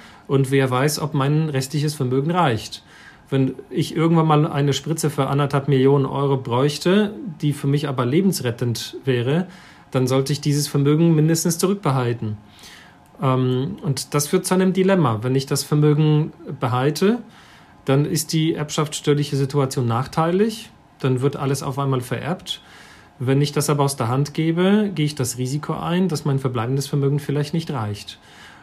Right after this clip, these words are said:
Und noch das zweite Risiko ist, ähm,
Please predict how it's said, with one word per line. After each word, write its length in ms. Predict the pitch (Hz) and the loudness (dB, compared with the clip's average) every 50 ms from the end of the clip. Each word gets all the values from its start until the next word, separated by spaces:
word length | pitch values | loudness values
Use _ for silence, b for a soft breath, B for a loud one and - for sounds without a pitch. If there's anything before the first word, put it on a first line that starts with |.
| B B | B B
Und 440 | - 156 196 226 254 - - - - - | 4 6 6 6 4 0 -8 -8 -2 0
noch 140 | 160 156 | 0 0
das 220 | 156 - 147 147 - | 0 -2 -2 -2 -2
zweite 640 | - 147 139 156 170 - 190 180 180 180 180 - - 247 214 | -2 0 0 0 2 2 2 4 4 2 2 0 -4 -8 -2
Risiko 460 | 160 170 175 170 175 170 - - 165 165 | 0 0 0 2 0 -2 0 0 0 2
ist, 420 | 170 170 170 165 170 - - - B B B B B B B B B - - 427 | 2 2 0 0 -2 -8 -14 -16 B B B B B B B B B -16 -12 -4
ähm, 640 | 226 147 147 147 151 151 147 147 147 147 151 151 147 | 0 2 4 4 6 6 6 6 6 6 6 4 4